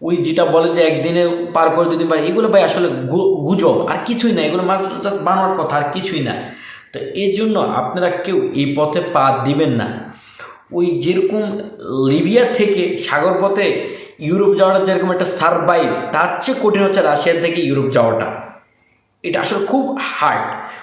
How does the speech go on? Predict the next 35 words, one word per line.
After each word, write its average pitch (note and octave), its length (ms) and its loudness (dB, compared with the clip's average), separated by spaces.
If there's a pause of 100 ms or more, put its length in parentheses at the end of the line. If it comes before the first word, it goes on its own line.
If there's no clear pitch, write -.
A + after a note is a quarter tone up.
(120)
অনেকে G3+ 300 0
বলবেন G3+ 380 2
যে F#3 80 -2
দেখবেন G3 260 0
যে F#3+ 260 0
রাশিয়া D#3+ 320 2 (340)
থেকে G3 320 2
ফিনল্যান্ডে F3 380 0
ট্যাক্সি F3+ 380 0
গেম, D#3+ 520 -2 (340)
ভাই D3 200 2 (140)
ফিনল্যান্ড F#3+ 320 0
এত F3+ 120 0
সহজ F3+ 360 2
না। - 140 0
ফিনল্যান্ড F3+ 400 0
আর D#3 160 0
রাশিয়ার E3 300 -2
যে F#3+ 240 -2
বর্ডারটা C#3+ 400 2
সেটা D3 200 -2
হচ্ছে F3 220 0 (1300)
সেন্ট A#3 280 4
পিটারবার্গ F#3+ 280 6
অংশ D#3+ 100 2
আছে। C#3 180 2
সেন্ট F3 200 0
পিটারবার্গের F#3+ 680 4 (180)
ওই F#3 140 -2
সাইডে F#3+ 300 2
আর্মিদের F#3 720 2
সবচেয়ে F3 580 -2
কড়া F3 200 4
গার্ড, G#2+ 400 -2 (140)
রাশিয়ার C3 360 -2